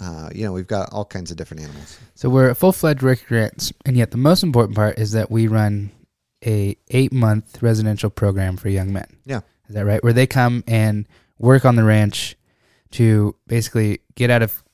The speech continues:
Speaker 2: the crisis that they're in
Speaker 1: Yeah.
Speaker 2: and, and restore their lives.
Speaker 1: Yeah. Yeah.
Speaker 2: Right.
Speaker 1: So what we wanna help students do is overcome their crisis so that they can thrive and work in life.
Speaker 2: Mm-hmm.
Speaker 1: So when they graduate from Rockside, that they have the skills that they need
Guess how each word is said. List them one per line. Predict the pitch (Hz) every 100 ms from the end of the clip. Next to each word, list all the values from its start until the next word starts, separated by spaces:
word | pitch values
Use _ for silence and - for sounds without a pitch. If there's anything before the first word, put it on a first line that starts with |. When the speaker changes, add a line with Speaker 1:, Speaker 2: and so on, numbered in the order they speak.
| _
Speaker 2:
the | -
crisis | 120 107 - 107
that | 104 -
they're | 101
in | 95 101
Speaker 1:
Yeah. | 117 80 _ _
Speaker 2:
and, | 110 101 95 98 -
and | 101
restore | 98 - - 104 98 95 - _ _ _ _ -
their | 104
lives. | 101 92 87 - - -
Speaker 1:
Yeah. | 87 73 _ _ _ _
Yeah. | 92
Speaker 2:
Right. | 95 - _
Speaker 1:
So | - 127
what | 120 135
we | 147 156
wanna | 135 120
help | 117 113 _ _ _ _ -
students | - 127 113 -
do | 104 90 87 -
is | 95 98
overcome | 113 117 127 110 107
their | 87
crisis | - 78 - 107 107 - -
so | - 95
that | 87 -
they | 90
can | 87
thrive | 90 78 80
and |
work | 78 76
in | 76
life. | 73 - - _ _ _ -
Speaker 2:
Mm-hmm. | 107 101
Speaker 1:
So | 90 104
when | 104 113
they | 120
graduate | 123 123 123 123 -
from | 117
Rockside, | 95 87 - 87 85 87
that | 85 98 90
they | 101 104 110 113 107 _ _ _
have | 104 104 113
the | 117
skills | - 113 107
that | - -
they | 101
need | 92 87 85